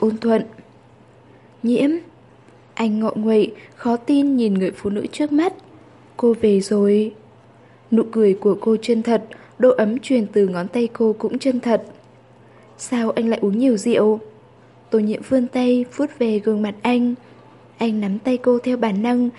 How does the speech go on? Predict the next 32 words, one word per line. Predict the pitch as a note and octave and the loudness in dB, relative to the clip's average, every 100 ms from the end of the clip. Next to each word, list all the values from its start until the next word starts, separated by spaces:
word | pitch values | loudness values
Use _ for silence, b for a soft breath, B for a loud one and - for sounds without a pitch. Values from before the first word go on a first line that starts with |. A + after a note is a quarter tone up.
| B - | B -6
xúc | D#4+ D#4+ | -4 -2
giác | D#4+ E4 | -2 -2
mềm | B3+ G#3+ F#3 | 0 0 0
mại | F#3+ - | -4 -6
mau | G3+ A3 G#3 | -6 -6 -6
chóng | A3 G3+ G3+ | -6 -4 -2
lùi | C4 A3+ | 0 0
vào | G3+ F#3 | -2 -4
trái | - G3 | -2 -4
tim. | - C4 B3+ B3 B B B - | 0 2 2 0 B B B -4
Yết | D4+ | -2
hầu | C4+ F#3+ | 0 -2
anh | G#3 G3+ G3+ | -2 -6 -4
chuyển | A3+ G3+ | -4 -2
động, | F3+ A3 - B B - | 0 0 -2 B B -2
đôi | C#4 | 2
mắt | C#4 E4+ - | 2 0 -4
mang | A3+ A3 G#3 G3+ G#3 | -6 -4 -4 -6 -4
vẻ | A3 G3 | -4 -4
sắc | - - C#4+ - | -6 -6 -8 -4
bén, | G3+ F#3+ A#3 - | -2 0 -2 -4
thâm | C4 G#3+ G#3 | -2 -2 -2
căn | A3 G3 | -4 -4
cố | G3 G#3 | 0 0
đế | G3 G#3 G#3 A3 | 2 2 2 0
đầy | A#3 | -4
kích | F#3 - - A#3 | -2 -4 -2 0
động. | A3+ A3+ - - - B B B B | 0 0 -14 -20 -20 B B B B
"Phải | - A#3 | -6 -4
em | - A3+ | -2 -2
không? | A3+ A#3+ B3 B3 - - | 0 2 2 0 -6 -6
Nhiễm, | A#3+ B3+ B3 | 0 2 2